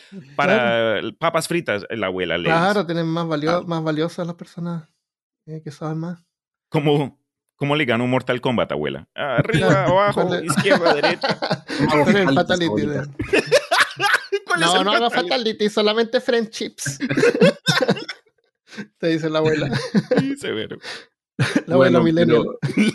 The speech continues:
Speaker 3: pero el, claro. Ya, pero, eh, hablamos sobre la Alta Edad Media. Y
Speaker 2: Ya.
Speaker 3: cuando termina la Alta
Speaker 2: Volvamos
Speaker 3: Edad
Speaker 2: al tema.
Speaker 3: Media con los vikingos, con la,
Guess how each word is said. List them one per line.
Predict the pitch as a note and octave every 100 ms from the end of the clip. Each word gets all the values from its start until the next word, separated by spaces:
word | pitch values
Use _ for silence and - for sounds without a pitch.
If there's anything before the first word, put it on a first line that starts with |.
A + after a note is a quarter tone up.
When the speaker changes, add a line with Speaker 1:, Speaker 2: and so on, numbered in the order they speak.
| - - - - A2+
Speaker 3:
pero | A#2 A2+ A#2 C3+ - _
el, | G2+ A2+
claro. | C3 B2 A#2+ G#2+ - - - F#2 - _ _ _ _
Ya, | B2 A#2 A2+
pero, | A#2+ B2 B2
eh, | - C#3+ -
hablamos | C3 C#3+ E3 D#3
sobre | E3 D#3 D3+
la | C#3
Alta | C#3 C3+ C3+ C3+
Edad | A#2+
Media. | A2 G2 G#2 - -
Y | A2 A2 E3
Speaker 2:
Ya. | D#3
Speaker 3:
cuando | G#2+
termina | A3+ A3 C#3+ E3
la | E3 E3+
Alta | G3+
Speaker 2:
Volvamos | A3+ A3+
Speaker 3:
Edad | A3+
Speaker 2:
al |
tema. | E3 D#3
Speaker 3:
Media | C3+ B2+ C#3 C#3 -
con | _ B2 B2+ -
los | A#2 A2+
vikingos, | A#2 A2 G2+ G#2 A2+ A2
con | - G#2+
la, | G#2 G2+ G#2+